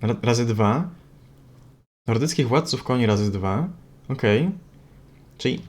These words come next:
pięć oddziałów do, jazdy do walki w zwarciu, jeden oddział kawalerii oszczepniczej. Nie wiem, czemu ta kawaleria oszczepnicza tak się Cezaremu tutaj upodobała. No, w tej samej cenie można wziąć ko-, oddział kawalerii do walki w zwarciu, który zrobi o wiele, o wiele więcej.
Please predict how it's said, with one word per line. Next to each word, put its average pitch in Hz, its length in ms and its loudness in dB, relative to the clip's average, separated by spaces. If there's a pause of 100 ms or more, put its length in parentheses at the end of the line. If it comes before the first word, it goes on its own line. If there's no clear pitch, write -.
(120)
pięć 165 200 2
oddziałów 147 240 8
do, 147 160 4
jazdy 143 200 4
do 131 80 4
walki 143 220 4
w - 20 -2
zwarciu, 135 280 2
jeden 135 180 6
oddział 120 380 4 (120)
kawalerii 113 400 4
oszczepniczej. 123 580 0
Nie 147 100 4
wiem, 208 140 6
czemu 190 280 2 (300)
ta 160 100 -4
kawaleria 151 360 6
oszczepnicza 135 420 2
tak 101 120 0
się 101 160 0
Cezaremu 110 500 2
tutaj 101 320 -2 (760)
upodobała. 110 500 2
No, 107 120 4
w - 80 -10
tej 190 260 4
samej 180 320 0
cenie 160 280 2
można 143 240 2
wziąć 131 380 -2 (200)
ko-, - 160 -2 (100)
oddział 135 280 2
kawalerii 123 320 2
do 120 100 4
walki 120 220 2
w - 20 0
zwarciu, 123 300 0
który 120 200 -2
zrobi 120 280 -2
o 113 140 0
wiele, 135 340 2
o 113 60 0
wiele 120 240 0
więcej. 107 460 2